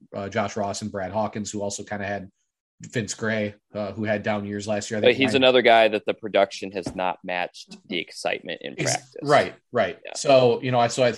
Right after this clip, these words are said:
Speaker 1: in that sense, I think, you know, there's, maybe he needs to have a little bit of a rebound this season. So, um, but yeah, I would just say sheer production, you know, so there is a sense, there is a,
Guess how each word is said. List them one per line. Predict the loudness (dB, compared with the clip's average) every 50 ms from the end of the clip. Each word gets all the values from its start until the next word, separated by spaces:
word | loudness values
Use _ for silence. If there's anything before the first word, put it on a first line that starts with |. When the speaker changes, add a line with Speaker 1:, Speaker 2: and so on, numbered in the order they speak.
| -6
Speaker 1:
in | -8 -6 0
that | 2 4 4 4 2
sense, | 0 0 2 2 0 0 -2 -2
I | -2 -2
think, | -2 -2 -2 -2 -2 -6 -10 -14 _ _ _ _ _ _ _ _ _
you | -4 0
know, | 0 0 2
there's, | 0 -2 -2 -2 -6 -8 -8
maybe | -8 -6 -4 -2 0 0 0
he | 0 0
needs | -2 -2 -2 -4 -4 -2
to | 2 2
have | 2 2 0
a |
little | -2 -4 -2 -4 -2
bit | -4 -4
of | -4 -4
a | -6
rebound | -6 -4 -2 -2 -2 -2 -2 -2 -2
this | -2 -2 -2 -2
season. | -2 -4 -4 -2 -4 -4
So, | -4 -2 -2 0 0 0 -4 -6 _ _ _ _ _ _ _ -6
um, | -4 -2 -2 -2 -4 -8 -10 -14 -18 _ _ _ _ _ _ _ _ _ _ _ _ _ _ _ _ _ _ _
but | 0 2 4
yeah, | 6 6 6 6
I | 6
would | 4 4
just | 2 0 -2 0
say | 0 0 0
sheer | 0 -2 0 0 -2
production, | -2 -2 -4 0 2 2 2 2 -4 -10 -10 -12 -14 _
you | -8 -4
know, | -4 -2 -4
so | -4 -6 -4 -2
there | 2 4 4
is | 4 4
a | 2 0 -2
sense, | -2 2 2 2 2 2 -2 -6
there | -4 -2 0 0
is | 2 2 4
a, | 2 2 2 -4